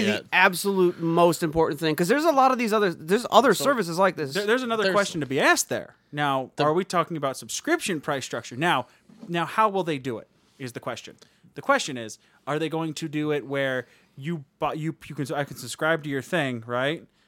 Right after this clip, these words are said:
Speaker 3: And I can, you guys pretty much house all my games, and my games are, I have to then purchase the games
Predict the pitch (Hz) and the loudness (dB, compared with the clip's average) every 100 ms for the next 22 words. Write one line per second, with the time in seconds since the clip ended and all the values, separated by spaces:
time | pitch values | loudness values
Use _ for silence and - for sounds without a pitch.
0 | _ - 139 139 135 - 123 139 143 131 | _ -8 -4 -4 -6 -6 -6 -4 -6 -8
1 | 139 147 147 131 139 131 - 135 131 120 | -8 0 0 0 -6 -8 -6 -4 -4 -4
2 | 120 117 160 143 117 - - _ _ _ | -4 -4 -4 -4 -8 -12 -16 _ _ _
3 | _ _ _ 143 147 139 131 127 120 - | _ _ _ -4 -2 -2 -2 -4 -6 -12
4 | _ _ _ _ - 147 151 151 151 147 | _ _ _ _ -8 -2 0 0 -2 -2
5 | 143 131 123 117 - 117 123 117 113 - | -4 -6 -6 -8 -10 -4 -2 -2 -2 -2
6 | 151 156 - 139 143 131 - 165 - 160 | 0 0 -2 -2 -2 -4 -6 -6 -4 -6
7 | - 147 147 139 131 117 - | -6 -4 -2 -2 -4 -6 -10